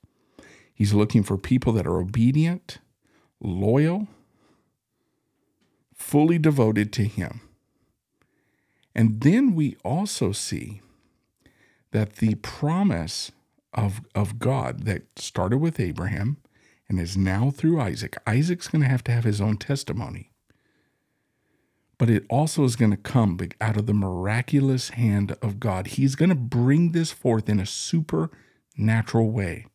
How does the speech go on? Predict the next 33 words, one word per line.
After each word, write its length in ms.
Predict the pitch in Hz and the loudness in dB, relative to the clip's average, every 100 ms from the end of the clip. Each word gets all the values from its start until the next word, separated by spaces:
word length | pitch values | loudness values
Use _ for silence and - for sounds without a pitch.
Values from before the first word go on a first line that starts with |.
| _ _ _ _ _ - | _ _ _ _ _ 4
We 100 | 135 | 4
could 160 | 170 160 | 4 2
say 220 | 160 147 | 2 2
that 180 | 131 123 | 2 2
it 180 | 120 | 2
is 140 | 113 113 | 2 0
a 60 | |
creative 760 | 104 - 131 127 117 131 135 107 - | -4 -2 2 4 4 4 2 -2 -6
act 300 | - 101 - | -4 -4 -4
of 200 | 92 98 | -6 -6
God. 460 | 110 90 92 101 - _ _ _ _ _ _ _ _ _ - | -8 -8 -8 -14 -20 _ _ _ _ _ _ _ _ _ 2
And 140 | 110 | 2
so 140 | - 120 | 4 0
we 320 | 113 151 202 | 2 2 2
should 320 | - 202 - | 2 -2 -4
think 720 | - - 196 147 - - - - - _ _ _ - | -10 2 4 4 -2 -12 -20 -20 -20 _ _ _ 0
of 220 | 117 113 | 0 4
the 100 | 120 | 6
nature 760 | 120 127 160 185 - 208 226 - - _ _ _ - | 6 6 4 2 0 0 -2 -8 -20 _ _ _ -2
of 280 | 110 113 123 | 0 0 2
the, 260 | 113 73 - | 2 2 -4
the 180 | 110 107 | 0 0
spiritual 840 | - - - 151 185 214 202 214 196 | 0 -6 2 4 6 4 2 0 0
seed 720 | - - 190 117 95 135 147 _ _ _ _ - | -2 -4 2 2 4 0 -2 _ _ _ _ -2
of 160 | 117 | 4
Abraham 600 | 143 175 151 131 110 101 | 6 6 2 2 2 4
that 140 | 107 - | 2 6
we 140 | 131 | 4
find 460 | 120 - 147 175 156 | 4 2 4 6 6
in 100 | 139 | 8
the 100 | 135 | 8
New 180 | 143 139 | 8 4
Testament, 580 | - 139 - 101 85 | 2 0 0 -2 -2